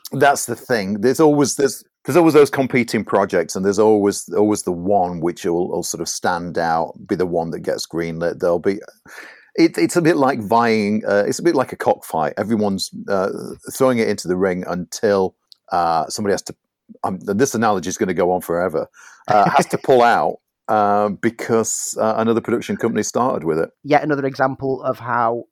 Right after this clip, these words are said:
Speaker 2: everywhere within the industry latches onto a story and tries to all make their own things. Probably one or two of these might fall by the waysi-, wayside and not actually get made. Who knows? Uh, let's move on to Disney, 'cause I've got a bit of Disney news. And the Blue Sky Studios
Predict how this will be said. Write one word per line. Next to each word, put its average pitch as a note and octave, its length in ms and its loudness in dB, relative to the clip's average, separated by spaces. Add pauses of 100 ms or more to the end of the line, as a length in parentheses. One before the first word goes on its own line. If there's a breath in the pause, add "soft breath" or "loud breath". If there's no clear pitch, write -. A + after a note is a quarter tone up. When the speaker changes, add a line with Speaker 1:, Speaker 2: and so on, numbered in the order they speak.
Speaker 2:
everywhere B2 540 -4
within A#2 200 -10
the A2+ 120 -8
industry A2 580 -10 (100)
latches B2 340 -4
onto A2 200 -12
a G#2 40 -14
story A2 580 -10
and A2 260 -8
tries G#2+ 320 -10
to - 80 -12 (100)
all A2 220 -8
make A2 160 -12
their G2+ 100 -12
own G#2+ 120 -12
things. G#2+ 340 -12 (260)
Probably F#3+ 380 0
one D3+ 240 2
or C#3 100 4
two C3+ 220 -2
of A#2+ 80 -6
these A#2 420 -8
might B2 200 -6
fall A2 260 -4
by G#2+ 140 -4
the G#2+ 100 -10
waysi-, G2+ 420 -8 (300)
wayside G#2+ 380 -6
and A2 60 -10
not G#2 140 -8
actually - 220 -16
get F#2 160 -14
made. E2+ 260 -16 (280)
Who B2+ 160 -4
knows? F#2+ 320 -6 (360 loud breath)
Uh, D#3+ 180 6 (340)
let's F3 160 2
move G3 180 0
on E3+ 80 2
to E3+ 100 -12
Disney, D3 380 -6
'cause - 140 -14
I've C3 80 -12
got D3 80 -4
a - 40 -10
bit - 160 -6
of D3+ 80 -10
Disney B2+ 280 -6
news. A2+ 340 -10
And C3+ 300 -2
the D#3 120 -4
Blue F3 160 -6
Sky E3+ 260 -4
Studios C3 800 -4